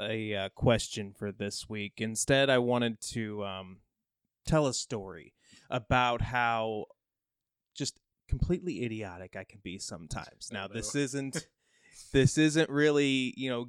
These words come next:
Speaker 1: geeky at all. It doesn't really, like, mesh with, you know, our brand at all, but
Speaker 2: <laughs>
Speaker 1: it's just something I had to share.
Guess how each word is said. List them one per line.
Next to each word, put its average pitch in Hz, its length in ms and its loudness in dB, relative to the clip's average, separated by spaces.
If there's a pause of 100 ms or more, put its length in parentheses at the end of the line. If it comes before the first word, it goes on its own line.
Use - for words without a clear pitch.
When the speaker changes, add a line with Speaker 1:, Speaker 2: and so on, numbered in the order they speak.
(100)
Speaker 1:
geeky 208 760 -2
at 202 80 -2
all. 190 440 0
It 135 100 -2
doesn't 156 380 -2
really, 139 500 2
like, 113 340 0 (360)
mesh 151 340 4
with, 143 320 4 (240)
you 131 140 2
know, 113 200 0
our 127 220 6
brand 131 520 0
at 135 100 -2
all, 131 340 -2
but 120 160 -6 (180)
Speaker 2:
<laughs> - 200 -18
Speaker 1:
it's - 180 2
just 254 240 0
something 165 380 6
I 131 100 4
had 117 400 0
to 113 80 0
share. 101 640 -2